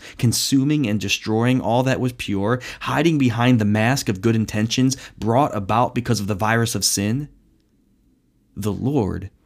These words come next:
did not stay far off. The Lord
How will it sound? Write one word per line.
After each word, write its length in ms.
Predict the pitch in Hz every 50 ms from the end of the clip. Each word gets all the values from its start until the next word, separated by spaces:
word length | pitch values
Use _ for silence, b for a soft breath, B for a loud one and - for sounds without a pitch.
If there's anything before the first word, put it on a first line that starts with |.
| _ _ - -
did 240 | 127 - 101 95 92
not 360 | 98 107 117 139 - - -
stay 480 | - - - - 156 160 123 98 98
far 420 | 101 - - - 87 90 90 90 -
off. 380 | - 117 123 98 90 - - _ _ _ _ _ _ _ _ _ _ _ _ _ _ _ _ B B B B B
The 100 | 135 127
Lord 400 | 117 123 160 180 170 139 127 120